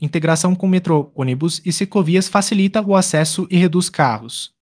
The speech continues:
Inovações na construção de infraestruturas com o Barclays Center. A manutenção é mais simples. Sim, materiais e detalhes construtivos reduzem necessidade de reparos frequentes. Inovações na construção de infraestruturas com o Barclays Center.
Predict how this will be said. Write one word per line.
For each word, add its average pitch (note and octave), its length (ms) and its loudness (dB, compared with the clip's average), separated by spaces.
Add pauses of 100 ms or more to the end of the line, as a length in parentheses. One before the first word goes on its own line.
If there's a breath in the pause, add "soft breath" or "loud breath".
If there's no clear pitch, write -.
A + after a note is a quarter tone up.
(200)
Inovações F#3+ 560 2
na D#3 100 2
construção G3+ 640 0
de E3 100 2
infraestruturas G3+ 760 2
com A3 160 0
o G#3+ 40 4
Barclays E3+ 520 2
Center. B2+ 480 -2 (100)
A D#3 80 2
manutenção G3 580 4
é F#3 60 6
mais F3 260 4
simples. D3+ 680 -4 (320)
Sim, A#2+ 400 -4
materiais E3 640 0
e D#3+ 80 -2
detalhes D3 460 -2
construtivos G#3+ 760 -4
reduzem F#3 360 0
necessidade E3+ 640 -2
de D3+ 80 0
reparos F#3 440 0
frequentes. B2+ 800 -6 (360)
Inovações F#3+ 520 2
na E3 100 2
construção F#3 640 0
de F#3 100 4
infraestruturas G3 800 0
com G#3+ 160 -2
o G3 60 0
Barclays E3 480 0
Center. B2 520 -2